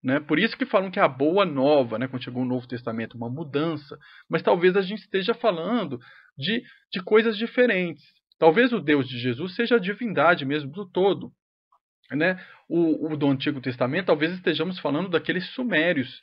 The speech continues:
né? Uma civilização superior que chegou ali e que comandava os seres humanos, talvez vindos de fora ou não,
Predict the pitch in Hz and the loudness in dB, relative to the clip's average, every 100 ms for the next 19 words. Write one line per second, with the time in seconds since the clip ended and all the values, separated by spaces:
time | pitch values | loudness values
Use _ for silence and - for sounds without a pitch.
0 | - 139 175 - - - 131 123 127 131 | -4 -4 -4 -12 -16 -4 -4 -4 -4 0
1 | 135 127 139 131 156 143 123 131 147 135 | 0 0 -6 -6 -6 -4 -2 -2 -2 -6
2 | - 131 110 151 214 185 151 202 247 - | -4 -4 -2 2 2 2 -2 -4 -4 -8
3 | - _ 170 180 - 190 - _ _ - | -20 _ -6 -6 -6 -8 -10 _ _ -4
4 | 196 185 165 139 147 170 151 - 151 135 | 0 2 2 4 6 6 2 -2 0 0
5 | 123 120 113 135 175 - 131 117 123 110 | -2 -2 -2 -2 -2 0 0 0 -4 -6
6 | 135 120 110 117 - 117 127 120 - 127 | -8 -8 -8 -12 -2 2 4 2 0 -2
7 | 120 104 110 123 | -2 -4 -6 -6